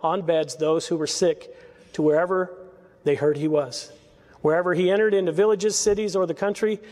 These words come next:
they laid the sick in the marketplaces and begged him that they might just touch the hem of his garment. And as many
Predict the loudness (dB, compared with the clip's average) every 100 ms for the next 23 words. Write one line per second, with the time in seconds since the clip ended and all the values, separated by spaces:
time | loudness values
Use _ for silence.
0 | -20 -4 0 2 2 0 -2 0 -2 -2
1 | -4 -2 -2 -4 -2 -2 -4 -6 -4 0
2 | 0 0 -4 -2 -2 -8 -18 -20 -20 -20
3 | -4 0 0 0 0 -2 0 -2 -2 -2
4 | -4 -4 -8 -10 -4 -2 0 -2 -6 -8
5 | -12 -12 -16 -20 _ _ _ _ -6 -2
6 | -2 0 2 2 0 -2